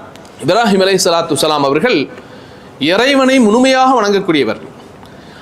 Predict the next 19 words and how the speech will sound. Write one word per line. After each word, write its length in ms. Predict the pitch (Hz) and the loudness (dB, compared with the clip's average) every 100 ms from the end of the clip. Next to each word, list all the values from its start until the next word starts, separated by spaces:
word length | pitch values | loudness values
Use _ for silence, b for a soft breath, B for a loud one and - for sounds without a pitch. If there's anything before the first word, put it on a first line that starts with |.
| B | B
அந்த 220 | 170 190 | -2 0
இறைவனுக்கு 920 | 175 220 285 302 294 247 269 262 247 | 2 2 2 2 0 0 0 0 2
இணை 220 | 180 240 302 | 2 2 2
வைக்கக்கூடிய 500 | 302 247 233 247 254 | 2 0 0 0 0
அத்தனை 580 | 233 190 - 277 277 233 | 0 -4 -2 0 0 0
காரியங்களையும் 1000 | 190 202 240 269 262 233 233 240 302 - | 0 2 2 2 2 2 0 2 0 0
தவிடு 320 | 208 254 294 | 0 2 2
பொடுக்க 400 | 277 240 233 220 | 2 2 0 2
ஆக்கக்கூடிய 500 | 214 202 202 190 190 | 2 0 -2 -2 0
அளவுக்கு, 600 | 170 240 254 180 143 104 B B B B | 0 2 0 0 -2 -4 B B B B
அதை 260 | 156 226 | 0 2
உடைத்தெறியக்கூடிய 880 | 202 185 277 302 302 285 262 247 247 | 2 2 2 0 0 2 2 0 0
அளவுக்கு 380 | 220 190 302 277 | 0 0 0 0
தங்களுடைய 480 | 269 233 220 214 190 | 0 2 2 2 0
கொள்கை 380 | - 254 269 269 | 0 2 2 2
பிரச்சாரத்தை 580 | 220 214 214 202 208 208 | -2 0 0 0 0 0
வைத்திருந்த 500 | 190 185 170 151 135 | 0 -2 -2 -2 -2
இப்ராஹிம் 340 | 160 202 208 | -2 0 2
அலைஹிஸ்ஸலாம், 500 | 170 165 165 180 269 | 0 0 0 0 0